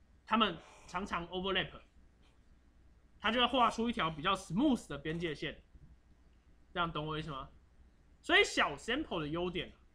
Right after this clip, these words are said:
其实就是在防止过度拟合啊。好，这个，这个比较难啊，就是你们要想到这件事比较难。那你其实同理也是一样，那个什么 local maxima 啊，这些其实都是在过度拟合的一种表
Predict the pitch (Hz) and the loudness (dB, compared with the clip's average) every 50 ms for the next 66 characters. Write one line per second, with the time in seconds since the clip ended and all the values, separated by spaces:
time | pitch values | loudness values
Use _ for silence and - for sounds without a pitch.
0 | _ - - - - - 151 147 - 170 170 160 190 175 - 190 180 175 175 160 | _ -20 -20 -20 -18 -16 -14 -12 -12 -10 -8 -6 -6 -6 -6 -8 -6 -4 -4 -4
1 | 147 - - - 120 117 147 202 202 - 156 123 - 175 175 165 165 151 131 110 | -4 -6 -12 -18 -16 -12 -12 -12 -10 -10 -10 -4 -2 -2 -2 -2 -2 -6 -8 -10
2 | - - - - - - - _ _ - - - - - - _ _ _ _ - | -16 -20 -20 -20 -20 -20 -20 _ _ -20 -20 -20 -20 -20 -20 _ _ _ _ -20
3 | - - - - - - - - - - - - - - - - - - _ _ | -20 -20 -20 -20 -20 -20 -20 -20 -20 -20 -20 -20 -20 -20 -20 -20 -20 -20 _ _
4 | - - - - - - - - - - - - - - - - 262 - 285 320 | -20 -20 -20 -20 -20 -20 -20 -20 -20 -20 -20 -20 -20 -18 -14 -12 -6 0 6 8
5 | 320 240 202 - - - 359 349 247 175 - 220 233 220 120 - - 120 117 - | 8 8 8 6 0 0 2 2 2 4 2 0 0 0 -4 -6 -8 -14 -14 -14
6 | - - - - - - _ _ - - _ _ - 180 202 208 185 165 165 202 | -16 -20 -20 -20 -20 -20 _ _ -20 -20 _ _ -6 -4 -2 -2 -2 0 0 0
7 | 233 - 220 160 143 196 226 226 233 214 208 - 214 175 156 151 160 160 139 120 | 0 0 -2 -4 -2 0 0 2 2 0 0 -2 -6 -8 -6 -4 -6 -4 -6 -10
8 | - - - - - - - - - _ _ _ - - 320 339 294 247 - - | -12 -16 -20 -20 -20 -20 -20 -20 -20 _ _ _ 0 6 8 8 8 8 6 0
9 | - - _ - - - - - - 214 220 214 214 - - - - - - - | -14 -20 _ -20 -20 -20 -20 -8 -2 2 2 2 2 -2 -8 -20 -20 -20 -20 -20
10 | - - - 269 311 370 - - 220 220 285 339 294 214 147 120 - - 196 170 | -16 -4 0 2 2 2 2 0 -2 0 2 2 2 0 0 -4 -6 -8 -8 -4
11 | 165 165 156 127 - - 233 277 269 - - 175 147 156 202 233 247 254 247 - | -4 -2 -4 -4 -6 -6 -4 -2 -2 -2 -2 -2 -2 0 0 0 0 -2 -2 -2
12 | 233 240 240 240 233 233 - - - 185 175 170 156 151 143 147 147 160 214 208 | 0 0 0 0 -2 -2 -4 -6 -8 -6 -2 0 0 2 0 0 -2 -4 -6 -4
13 | 196 185 190 185 - - 214 247 269 240 208 - 214 214 214 220 214 196 196 190 | -4 -4 -6 -6 -8 -6 -6 -6 -6 -6 -4 -2 -4 -4 -4 -6 -8 -6 -6 -6
14 | 185 - 233 208 185 220 214 180 165 135 123 - - 123 139 147 170 170 147 160 | -4 -4 -4 -4 -4 -4 -6 -8 -8 -10 -12 -16 -18 -12 -8 -8 -6 -6 -6 -8
15 | 151 - 135 | -8 -8 -10